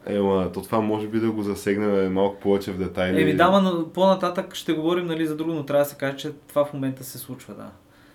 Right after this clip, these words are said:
Speaker 2: Което ще ни повлияе и на нас в един момент.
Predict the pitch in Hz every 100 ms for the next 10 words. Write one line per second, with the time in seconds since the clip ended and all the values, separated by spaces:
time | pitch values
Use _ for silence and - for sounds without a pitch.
0 | _ _ _ - 147 143 147 143 135 -
1 | _ - - - 143 143 135 135 127 127
2 | 127 131 135 127 123 120 123 117 120 117
3 | 117 110 101 -